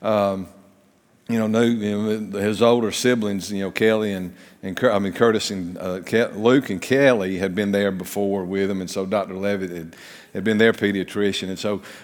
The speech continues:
Doctor Levitt's goal, he just wanted to see where he was with conversation skills, his vocabulary, how he could talk or interact, uh, with people. And, and Curtis was just there. He didn't know why he was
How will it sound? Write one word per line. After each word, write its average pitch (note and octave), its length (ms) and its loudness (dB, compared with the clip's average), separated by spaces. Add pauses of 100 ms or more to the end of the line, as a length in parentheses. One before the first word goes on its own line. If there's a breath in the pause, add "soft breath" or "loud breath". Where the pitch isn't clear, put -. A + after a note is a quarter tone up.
(120)
Doctor B2 260 6
Levitt's B2+ 420 6
goal, G#2+ 240 4
he B2+ 100 4
just C3 220 0
wanted B2 220 2
to G2 40 -6
see A2+ 300 2
where A2 180 2
he A2 80 2
was G#2 440 0
with F#2 200 -10
conversation G2 720 -2
skills, F#2 460 -8
his F2+ 100 -8
vocabulary, F#2 840 -2
how F#2 180 0
he F2+ 60 -2
could F2+ 180 -10
talk G2 380 -2
or F2+ 80 -6
interact, G2 560 -4 (400 loud breath)
uh, F#2 320 -2
with G2 240 -8
people. G#2 420 -2
And, F#2+ 560 -6
and F#2+ 260 -6
Curtis B2 360 0
was F#2 120 -6
just F#2 220 -4
there. G2 240 -2
He - 300 -14
didn't G#2 220 -2
know G2 100 -2
why G#2+ 180 2
he F2 140 -6
was - 200 -10